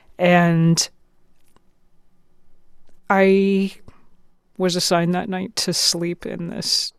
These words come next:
trailer parked behind one of Saddam Hussein's old palaces in a triple bunk bed. And I just remember making my deadline and then crawling into that bunk bed and crying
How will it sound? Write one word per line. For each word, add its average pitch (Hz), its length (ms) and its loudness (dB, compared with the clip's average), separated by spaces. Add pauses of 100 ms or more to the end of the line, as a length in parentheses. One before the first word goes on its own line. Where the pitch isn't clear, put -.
(140)
trailer 175 580 0 (120)
parked - 320 -6
behind 170 320 -4
one 180 120 -6
of 175 100 -10
Saddam 170 440 -6
Hussein's 170 540 -4
old 170 240 -10
palaces 175 760 -4
in 180 140 -6
a 175 80 -6
triple - 360 -8
bunk 175 280 -6
bed. 180 340 -10
And 170 160 -8
I 165 120 -6
just - 240 -8
remember 165 480 -8 (200)
making 170 360 -2
my 156 100 -6
deadline 175 640 -6 (800)
and 170 180 0
then 165 140 -2
crawling 160 400 -2
into 165 240 -4
that - 220 -2
bunk 160 220 -2
bed 151 180 -6
and 139 160 -8
crying 151 500 -6